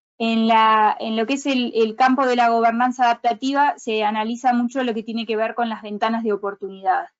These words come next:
¿no? Se, se plantea y se ha mostrado que, eh, hay, eh, momentos específicos, eh, de cambio en el sistema que se, se tornan una oportunidad para que, para que se pueda avanzar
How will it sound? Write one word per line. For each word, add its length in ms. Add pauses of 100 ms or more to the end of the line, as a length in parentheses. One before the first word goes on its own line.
(380)
¿no? 320 (260)
Se, 460
se 180
plantea 680
y 40
se 140
ha 60
mostrado 500
que, 300 (140)
eh, 280
hay, 380 (120)
eh, 440
momentos 560
específicos, 1000
eh, 240
de 240 (200)
cambio 460
en 300
el 140
sistema 580 (300)
que 160
se, 400
se 160
tornan 340
una 240
oportunidad 680
para 260
que, 640 (720)
para 220
que 100
se 140
pueda 480
avanzar 840